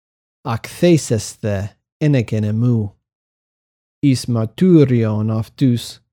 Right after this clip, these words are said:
και τους έθνεσιν. Όταν δε παραδώσουσιν ημάς, με μεριμνήσετε, πόσε τι λαλέσετε.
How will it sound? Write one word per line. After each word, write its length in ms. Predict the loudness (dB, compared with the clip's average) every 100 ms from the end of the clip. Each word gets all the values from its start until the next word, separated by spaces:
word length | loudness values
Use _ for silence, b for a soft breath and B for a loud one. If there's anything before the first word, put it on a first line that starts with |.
| _ _ _
και 220 | -2 -2
τους 480 | -2 0 2 2 -4
έθνεσιν. 840 | -6 -4 -4 -4 -6 -4 -6 -6 -8 _ _ _ _ _ _ _ _ _
Όταν 600 | 4 4 2 0 0 0
δε 260 | -2 -2
παραδώσουσιν 1400 | -4 -2 -2 -2 -4 -4 2 4 4 2 -6 -6 -6 -4
ημάς, 640 | -2 -2 -2 -4 -8 -12 -18 _ _ _ _ _ _ _ _ -2
με 320 | 2 4 4
μεριμνήσετε, 1400 | 2 0 -2 -4 0 2 4 4 2 -4 -2 -4 -4 -6 _ _ _ _ 0
πόσε 480 | 4 4 2 -2
τι 420 | -4 -6 -6 -4 -4
λαλέσετε. 1160 | -2 -2 0 0 0 -4 -6 -6 -6 -6 -8